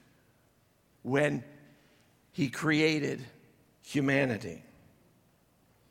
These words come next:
Now, what does it mean that man is created in the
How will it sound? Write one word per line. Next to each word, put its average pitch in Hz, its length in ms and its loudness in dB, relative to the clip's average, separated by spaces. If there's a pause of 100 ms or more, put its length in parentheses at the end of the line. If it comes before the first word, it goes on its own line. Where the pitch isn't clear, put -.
(1040)
Now, 202 100 2
what 277 260 2
does 190 220 2
it 127 120 0
mean 160 640 2
that 139 640 0 (800)
man 175 420 4
is 165 180 0
created 175 720 2 (340)
in 165 640 0 (160)
the 151 240 0